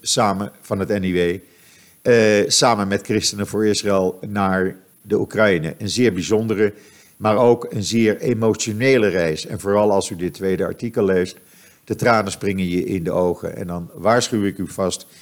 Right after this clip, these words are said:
voor het artikel wat morgen gaat verschijnen, want dat is echt enorm emotioneel om te lezen. Maar goed, dit is een heel mooi artikel. Video's, foto's. We hebben er alles bij gezegd.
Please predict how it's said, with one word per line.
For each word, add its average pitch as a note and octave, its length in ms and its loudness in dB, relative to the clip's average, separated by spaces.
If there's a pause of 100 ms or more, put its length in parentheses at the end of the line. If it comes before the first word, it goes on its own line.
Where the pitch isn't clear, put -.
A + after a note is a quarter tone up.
(180)
voor G2+ 160 0
het F2+ 100 0
artikel F2+ 320 -2
wat D#2 220 -2
morgen A#2 320 0
gaat G#2 240 0
verschijnen, F2+ 480 -2
want D#2+ 140 -4
dat E2+ 140 -4
is E2+ 160 -6
echt - 280 -4 (1300)
enorm B2+ 560 4
emotioneel E2+ 680 -4
om D#2+ 80 -8
te - 120 -14
lezen. - 320 -12 (640)
Maar A#2+ 140 0
goed, C3+ 380 4
dit D#3 320 2
is D3+ 200 4
een A#2 200 -4
heel C3 260 4
mooi A2+ 260 4
artikel. G#2 680 -2
Video's, A#2 560 2
foto's. G#2 640 2 (480)
We A2+ 80 2
hebben G#2+ 180 6
er G#2+ 80 4
alles A2 280 4
bij F#2+ 240 2
gezegd. E2+ 400 -2